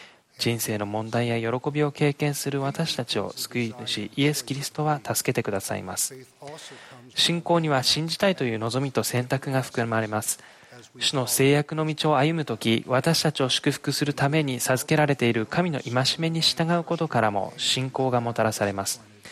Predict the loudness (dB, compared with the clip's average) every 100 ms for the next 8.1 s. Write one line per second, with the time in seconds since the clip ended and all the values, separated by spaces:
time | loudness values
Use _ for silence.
0 | -14 -14 -14 -18 -16 -6 2 4 4 2
1 | 0 -2 -2 0 -2 -2 -14 0 0 0
2 | 2 6 6 2 -4 2 2 0 0 0
3 | 0 2 2 2 0 -2 0 2 0 0
4 | 0 0 -2 -2 -2 4 4 4 -4 -18
5 | -18 -2 0 0 0 2 2 0 -4 0
6 | 2 2 0 0 2 0 2 2 2 -2
7 | -2 0 2 0 0 0 0 0 0 2
8 | 2